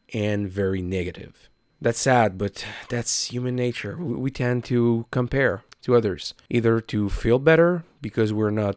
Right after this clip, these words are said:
as bad as some, or because we don't have what others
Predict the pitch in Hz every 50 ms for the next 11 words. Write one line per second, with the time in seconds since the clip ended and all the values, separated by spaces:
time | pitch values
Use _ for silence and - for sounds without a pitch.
0 | _ - 113 113 107 98 107 113 104 104 104 101 - - 104 98 - - - -
1 | 113 104 110 127 143 151 - - 131 131 131 135 135 131 131 131 131 127 123 -
2 | _ _ _ _ - 120 117 - 131 123 117 120 110 - - 113 110 117 131 147
3 | 135 123 110 101 95 85 90 - - - _ _ _ - - - - - - 98
4 | 95 92 92 90 92 - - -